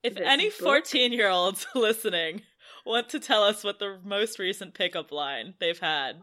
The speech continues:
Speaker 1: used on them is.
Speaker 2: Or if you, if you want to send us excerpts of your diary from when you were the same age as Annie,
Speaker 1: Yeah.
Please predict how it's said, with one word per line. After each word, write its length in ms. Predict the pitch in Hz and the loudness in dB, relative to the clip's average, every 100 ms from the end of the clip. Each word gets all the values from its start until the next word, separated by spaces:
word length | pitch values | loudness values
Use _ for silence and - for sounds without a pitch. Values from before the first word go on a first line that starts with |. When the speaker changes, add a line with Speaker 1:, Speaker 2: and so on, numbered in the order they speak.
| _ | _
Speaker 1:
used 300 | 175 160 160 | -8 -8 -6
on 160 | 143 139 | -6 -6
them 200 | 131 131 | -8 -6
is. 380 | 107 104 - - | -8 -10 -12 -4
Speaker 2:
Or 400 | 262 349 339 208 233 | 0 0 0 0 -2
if 140 | 233 | -4
you, 200 | 247 233 - | -8 -12 -8
if 120 | 254 | -4
you 140 | 262 240 | -4 -2
want 240 | 226 269 | -4 -2
to 80 | 349 | -4
send 280 | 349 262 214 | -4 -4 -4
us 100 | 202 | -4
excerpts 500 | 208 214 - 185 - | -6 -6 -6 -8 -6
of 160 | 196 196 | -8 -8
your 140 | 180 | -8
diary 500 | 175 175 196 160 107 | -2 0 0 -2 -2
from 280 | - - 190 | -6 -10 -8
when 180 | 190 254 | -4 -2
you 160 | 214 165 | -2 -4
were 180 | 156 | -8
the 80 | 160 | -10
same 300 | 170 185 170 - | -10 -10 -10 -10
age 280 | 165 156 | -10 -12
as 100 | 175 - | -16 -12
Annie, 120 | 175 | -10
Speaker 1:
Yeah. 340 | 208 220 147 | -8 -8 -10